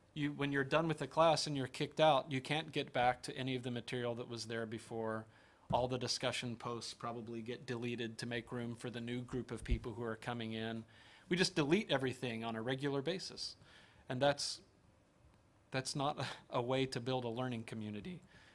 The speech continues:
by deleting all the work that they do every fifteen weeks and keeping them from going back and accessing material after the end of the semester.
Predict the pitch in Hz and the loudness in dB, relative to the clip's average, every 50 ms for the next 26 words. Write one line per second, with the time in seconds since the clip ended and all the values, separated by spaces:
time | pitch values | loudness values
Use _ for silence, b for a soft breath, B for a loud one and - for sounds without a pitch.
0 | b b b b b _ _ - 123 117 113 110 110 120 117 127 131 120 120 117 | b b b b b _ _ -2 -2 -2 -2 -2 -4 -4 -2 -2 -2 -2 -2 -2
1 | 123 123 120 123 120 123 117 123 123 123 - - 127 - 120 117 113 120 120 117 | 0 0 0 0 0 0 -2 -2 -2 -2 -4 -8 -8 -6 -6 -6 -4 -4 -4 -4
2 | 113 110 120 110 - 123 110 - - 113 113 113 110 113 110 - - 127 117 110 | -4 -6 -8 -8 -8 -8 -8 -6 -6 -6 -4 -4 -4 -4 -4 -4 -6 -6 -6 -6
3 | 107 - - - _ _ _ _ _ _ - - - - - - - _ B B | -10 -14 -20 -20 _ _ _ _ _ _ -20 -20 -20 -20 -20 -20 -20 _ B B
4 | B B B B B B _ - - - 185 185 180 170 143 131 131 131 127 127 | B B B B B B _ -6 -2 0 0 2 2 0 0 0 0 0 -2 -2
5 | - - 135 123 131 131 131 127 127 127 123 123 120 - 127 120 120 120 120 - | -4 -4 -4 -2 0 0 0 0 2 4 6 6 6 4 0 -2 0 -2 -2 -2
6 | - 139 123 - - 123 120 117 110 - - 143 131 120 110 110 - 120 120 - | -2 -4 -2 -2 -2 -4 -6 -8 -8 -6 -6 -4 -4 -4 -4 -4 -4 -4 -6 -6
7 | - 131 113 123 - 127 127 123 120 113 113 107 - - 123 127 127 120 - - | -8 -8 -8 -8 -8 -8 -8 -6 -6 -6 -6 -6 -6 -6 -4 -4 -4 -4 -4 -6
8 | 98 | -10